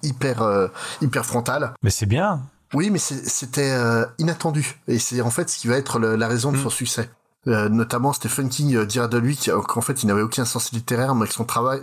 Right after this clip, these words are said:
Speaker 1: euh, son travail a une forme d'urgence brutale. Ses premiers romans c'était comme, euh, les débuts de Mike Tyson, aucune finesse et tout en puissance brute. Et c'est vrai, euh, on, c'est pas non plus extrêmement gore,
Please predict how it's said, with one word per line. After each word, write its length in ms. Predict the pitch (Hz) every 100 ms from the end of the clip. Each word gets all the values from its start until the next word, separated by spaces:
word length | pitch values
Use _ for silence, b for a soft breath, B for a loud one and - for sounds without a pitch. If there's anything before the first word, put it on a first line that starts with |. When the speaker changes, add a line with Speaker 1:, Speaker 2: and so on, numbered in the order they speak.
| 101
Speaker 1:
euh, 200 | 120 110
son 160 | -
travail 240 | 113 131 139
a 40 |
une 120 | 101
forme 280 | 101 131 117
d'urgence 460 | 107 123 120 135 123
brutale. 420 | 120 117 113 - B B
Ses 180 | -
premiers 280 | 123 127 131
romans 260 | 131 135 156
c'était 320 | - - 113
comme, 260 | 117 120 117
euh, 280 | 110 110 107
les 140 | 107
débuts 220 | 107 123
de 80 | 135
Mike 160 | 117 107
Tyson, 420 | 113 107 117 139 -
aucune 280 | 156 139 151
finesse 360 | - 127 143 -
et 60 |
tout 200 | 101 127
en 60 | 127
puissance 340 | 120 117 120
brute. 320 | 107 98 - -
Et 40 |
c'est 160 | 117 120
vrai, 240 | 117 139
euh, 100 | 117 98 B B B
on, 80 | 120 113
c'est 260 | - 113 -
pas 360 | 117 104 98 95
non 240 | 104 120
plus 460 | 123 - 135 127 120
extrêmement 800 | 123 113 - 120 107 107 101 98
gore, 420 | 95 120 123 110